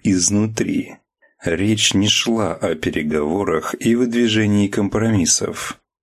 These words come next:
Они искали способ стравить племена друг с другом,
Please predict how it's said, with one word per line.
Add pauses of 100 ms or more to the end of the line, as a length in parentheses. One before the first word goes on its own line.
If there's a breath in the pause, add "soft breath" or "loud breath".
(320)
Они
искали
способ (220 loud breath)
стравить
племена
друг
с
другом,